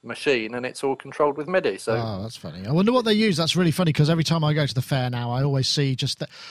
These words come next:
Speaker 2: all the people on the waltzers and stuff have, uh, S P three oh threes. Little kind of groove boxes with pads on them that just sort of play,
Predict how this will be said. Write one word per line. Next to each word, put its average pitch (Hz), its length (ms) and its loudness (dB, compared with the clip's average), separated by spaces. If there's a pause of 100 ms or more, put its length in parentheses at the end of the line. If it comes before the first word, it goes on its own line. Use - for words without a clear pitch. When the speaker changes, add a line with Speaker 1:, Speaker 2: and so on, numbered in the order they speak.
(120)
Speaker 2:
all 170 220 8
the 151 200 6
people 151 280 6
on 143 60 2
the 135 80 4
waltzers 143 460 2
and 110 60 0
stuff 123 280 -2
have, 127 280 -4
uh, 127 180 -2
S 135 140 -2
P 139 140 0
three 139 240 -2
oh 143 80 0
threes. 160 480 -4 (680)
Little 151 240 -6
kind 147 180 0
of 139 60 0
groove 160 260 2
boxes 165 380 0
with 151 180 -4
pads 151 340 0
on 165 140 -2
them 175 140 -2
that 135 140 -6
just 131 160 -2
sort 156 100 -4
of 131 60 -10
play, 110 260 -8